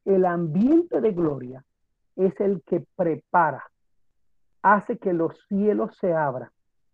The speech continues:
hace que usted se alinee con el deseo de Dios para usted. Acuérdese, uno, que los cielos se abran. Dos,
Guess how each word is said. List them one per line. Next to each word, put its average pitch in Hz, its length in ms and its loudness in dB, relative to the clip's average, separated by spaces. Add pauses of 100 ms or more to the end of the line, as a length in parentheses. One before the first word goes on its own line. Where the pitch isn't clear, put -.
(100)
hace 185 340 -2
que 190 140 -6
usted - 840 -6 (160)
se 226 120 -2
alinee 226 840 2
con 180 260 -4
el 165 240 0
deseo 226 880 -2 (800)
de 170 180 -2
Dios 202 720 -4 (140)
para 160 220 -6
usted. - 420 -14 (360)
Acuérdese, 160 580 -6 (260)
uno, 170 420 -2 (320)
que 190 160 0
los 185 220 -2
cielos 214 340 -2
se 185 100 -12
abran. 135 240 -12 (1900)
Dos, 156 440 2